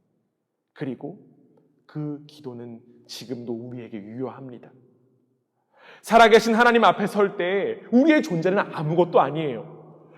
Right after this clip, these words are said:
세상의 기준으로 전부인 부와 명예, 권력 갖고 있을지라도 전지전능 하나님 앞에, 전능-, 전지전능하신 하나님 앞에서 그 모든 것들 무의미합니다. 그동안 외면했던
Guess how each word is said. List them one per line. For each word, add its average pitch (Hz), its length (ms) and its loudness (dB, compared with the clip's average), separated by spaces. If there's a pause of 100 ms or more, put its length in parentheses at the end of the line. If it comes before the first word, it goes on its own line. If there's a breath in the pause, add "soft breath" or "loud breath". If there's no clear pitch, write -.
세상의 254 460 6
기준으로 226 1200 2
전부인 185 760 -4
부와 170 720 2
명예, 170 640 4
권력 - 800 2
갖고 - 380 2
있을지라도 226 1040 4
전지전능 247 800 6
하나님 277 360 4
앞에, 165 220 0
전능-, 214 360 0
전지전능하신 220 840 4
하나님 208 280 -2
앞에서 156 520 -8 (440)
그 - 100 -6
모든 170 380 -4
것들 170 260 -8
무의미합니다. 135 720 -14 (1400)
그동안 143 420 -8
외면했던 107 720 -14